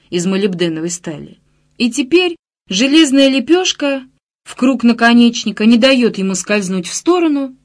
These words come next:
срикошетить, отскочить.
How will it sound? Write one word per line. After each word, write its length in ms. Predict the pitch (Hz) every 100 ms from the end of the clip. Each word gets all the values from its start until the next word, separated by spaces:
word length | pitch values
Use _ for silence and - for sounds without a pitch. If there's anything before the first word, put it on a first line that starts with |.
| _ _ _ _ _
срикошетить, 920 | - 240 220 190 175 - 330 277 262
отскочить. 800 | - 190 - 180 170 - - _